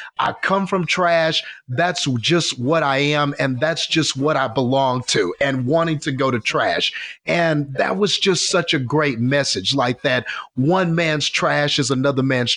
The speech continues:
treasure type of thing. Like, understanding your value and understanding your worth and realizing that, that even though you may come from something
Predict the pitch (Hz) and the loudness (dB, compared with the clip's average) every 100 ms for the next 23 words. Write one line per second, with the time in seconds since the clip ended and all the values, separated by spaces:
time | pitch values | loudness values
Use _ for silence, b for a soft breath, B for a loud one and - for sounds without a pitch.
0 | - 151 131 123 - 120 - - 127 101 | 0 0 0 -2 -2 -2 -4 -4 -2 -2
1 | 95 B B - 131 135 127 123 B B | -4 B B -4 0 2 0 -4 B B
2 | _ - 202 196 185 - 175 170 160 151 | _ -2 0 2 2 0 0 0 0 0
3 | 131 113 123 139 135 127 131 123 127 - | 0 0 0 0 0 2 2 2 0 -2
4 | 160 165 151 - 147 143 131 127 120 107 | -2 0 0 0 0 0 0 0 2 0
5 | 101 135 123 - - 147 131 117 135 180 | 0 0 0 -4 -4 -2 0 0 2 2
6 | 175 139 107 110 120 113 117 92 - B | 2 0 0 0 0 0 2 0 -2 B
7 | B - 143 - 196 180 175 160 147 143 | B -2 -2 0 0 2 2 0 -2 -4
8 | - 151 165 156 160 143 127 - - 190 | -4 0 2 2 2 0 -2 -4 0 2
9 | 208 - 147 123 - 143 117 - 123 120 | 0 0 -2 0 0 0 -2 0 0 0